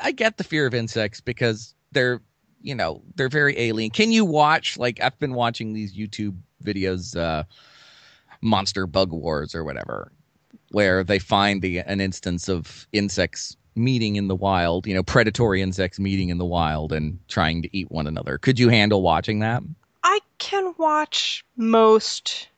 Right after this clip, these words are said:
Speaker 2: representations of insects in media,
Speaker 1: Mm-hmm.
Speaker 2: like, because I recognize that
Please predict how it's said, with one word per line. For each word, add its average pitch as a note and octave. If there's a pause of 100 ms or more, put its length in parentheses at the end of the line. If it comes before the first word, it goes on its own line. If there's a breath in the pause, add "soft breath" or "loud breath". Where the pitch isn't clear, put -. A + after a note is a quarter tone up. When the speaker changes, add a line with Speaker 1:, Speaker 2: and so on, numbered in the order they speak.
(120)
Speaker 2:
representations G3
of F3+
insects -
in F#3+
media, G3 (540)
Speaker 1:
Mm-hmm. A#2+
Speaker 2:
like, F2+
because A3 (480)
I G#3+
recognize G3+
that G#3+